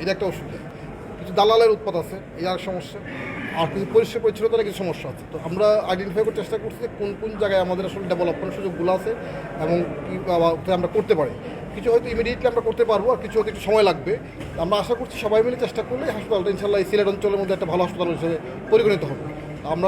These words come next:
সকলে সহযোগিতা চাই। একই সাথে যারা রুগী আসেন আর রুগীর সাথে যারা আত্মীয়স্বজন আসেন তাদেরকে অনুরোধ করবো যে আপনারা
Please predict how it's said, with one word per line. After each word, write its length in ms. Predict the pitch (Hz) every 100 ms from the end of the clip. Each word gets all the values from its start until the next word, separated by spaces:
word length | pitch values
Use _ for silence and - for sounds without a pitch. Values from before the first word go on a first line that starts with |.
| 190
সকলে 200 | 208 202 190
সহযোগিতা 340 | 190 190 220 226
চাই। 100 | 233 233
একই 140 | 214 220
সাথে 140 | 226 202
যারা 160 | 180 185 185
রুগী 200 | 190 202 190
আসেন 200 | - 220 - - - - - 160
আর 80 | 170
রুগীর 160 | 185 175
সাথে 100 | 190
যারা 100 | 196
আত্মীয়স্বজন 340 | 190 180 208 202
আসেন 120 | 226 208
তাদেরকে 200 | 180 202
অনুরোধ 180 | 202 208
করবো 140 | 226 220
যে 40 | 202
আপনারা 180 | 196